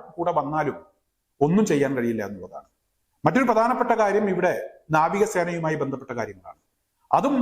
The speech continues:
അത്യാവശ്യം ഇസ്രായേലിനോടൊപ്പം തന്നെ നിൽക്കാൻ കഴിയുന്ന ഒരു നാവിക സംവിധാനം ഇറാനുണ്ട് എന്നുള്ളതാണ്. അത്യാവശ്യം യുദ്ധക്കപ്പലുകളുണ്ട്. അതായത് ഇന്നത്തെ സാഹചര്യത്തിൽ ഇറാനും ഇസ്രായേലും തമ്മിലൊരു യുദ്ധം ഉണ്ടാവുകയാണെങ്കിൽ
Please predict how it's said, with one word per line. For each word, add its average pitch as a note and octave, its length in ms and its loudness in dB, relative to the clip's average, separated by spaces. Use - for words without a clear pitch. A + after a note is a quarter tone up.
അത്യാവശ്യം A3 580 2
ഇസ്രായേലിനോടൊപ്പം F#3+ 880 0
തന്നെ E3+ 200 -6
നിൽക്കാൻ D#3 340 0
കഴിയുന്ന D3 360 -4
ഒരു E3 80 2
നാവിക E3+ 280 0
സംവിധാനം D3+ 460 -2
ഇറാനുണ്ട് B2+ 420 -2
എന്നുള്ളതാണ്. F#2+ 380 -18
അത്യാവശ്യം F3+ 420 2
യുദ്ധക്കപ്പലുകളുണ്ട്. C3+ 840 -2
അതായത് B3 340 2
ഇന്നത്തെ B3 360 2
സാഹചര്യത്തിൽ G3+ 520 0
ഇറാനും F3+ 360 0
ഇസ്രായേലും F3+ 460 -2
തമ്മിലൊരു E3 340 -4
യുദ്ധം D3+ 260 -8
ഉണ്ടാവുകയാണെങ്കിൽ C3 680 -2